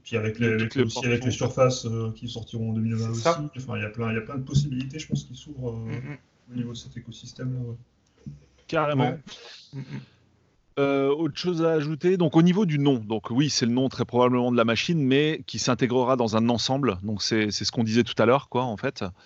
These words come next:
Speaker 2: Euh, vous voyez d'autres choses à ajouter sur le nom, sur le design, euh, à, au, au niveau design, on peut peut-être passer aux accessoires, du coup, si on a fini le chapitre,
Speaker 1: Ouais,
Speaker 2: euh,
Speaker 1: je pense,
Speaker 2: console
Speaker 1: ouais.
Speaker 2: et, et non ?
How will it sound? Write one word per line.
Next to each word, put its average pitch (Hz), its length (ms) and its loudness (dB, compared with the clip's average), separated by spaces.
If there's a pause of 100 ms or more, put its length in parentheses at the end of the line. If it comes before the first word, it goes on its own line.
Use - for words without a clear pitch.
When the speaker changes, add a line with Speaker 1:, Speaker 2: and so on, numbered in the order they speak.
(680)
Speaker 2:
Euh, 113 220 4
vous 113 60 2
voyez 127 200 6
d'autres 135 180 4
choses 147 140 2
à 139 60 8
ajouter 131 280 2
sur 135 200 0
le 123 40 0
nom, 139 240 0
sur - 160 -4
le 123 80 0
design, 131 480 2
euh, 107 320 0
à, 110 200 4
au, 120 360 -2
au 135 100 0
niveau 143 220 6
design, 151 300 4
on 143 80 2
peut 135 100 -4
peut-être 151 200 -2
passer 147 200 0
aux 147 140 2
accessoires, 185 400 0
du 165 100 0
coup, 190 140 -4
si - 160 -4
on 135 100 2
a 127 80 4
fini 139 260 -4
le 131 60 0
chapitre, 131 540 -2
Speaker 1:
Ouais, 120 60 6
Speaker 2:
euh, 117 80 6
Speaker 1:
je - 20 2
pense, 117 100 0
Speaker 2:
console 127 380 0
Speaker 1:
ouais. 123 120 0
Speaker 2:
et, 117 180 -2
et 120 80 -6
non ? 131 100 -6